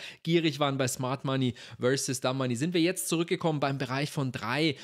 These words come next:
und vier und wir ziehen auch den Zwanziger gleitenden Durchschnitt bei dem Indikator aktuell aggressiv nach unten. Das müssen wir auf dem Zettel haben. Erinnert euch mal wirklich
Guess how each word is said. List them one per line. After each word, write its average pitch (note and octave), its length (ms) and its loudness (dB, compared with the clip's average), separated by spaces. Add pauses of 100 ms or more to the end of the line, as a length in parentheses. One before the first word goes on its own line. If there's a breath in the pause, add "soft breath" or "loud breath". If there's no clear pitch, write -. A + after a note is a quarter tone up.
(120)
und C#3+ 180 -6
vier F3 320 -4
und D3+ 80 -2
wir C#3 160 -2
ziehen F3+ 380 -6
auch D3+ 220 -4
den C3+ 180 -6
Zwanziger C#3+ 640 -6
gleitenden B2+ 480 -2
Durchschnitt C3 340 -6
bei A#2+ 100 -8
dem A#2+ 100 -6
Indikator A#2 560 -12
aktuell - 360 -14
aggressiv F3 680 -4 (240 loud breath)
nach B2 180 -4
unten. D#3+ 340 0
Das C3 220 -4
müssen E3+ 260 0
wir F#3+ 60 2
auf E3+ 160 0
dem E3+ 120 0
Zettel F3 300 -2
haben. C#3 100 0
Erinnert F3 240 -2
euch F3 140 -2
mal D#3 160 -2
wirklich E3+ 340 0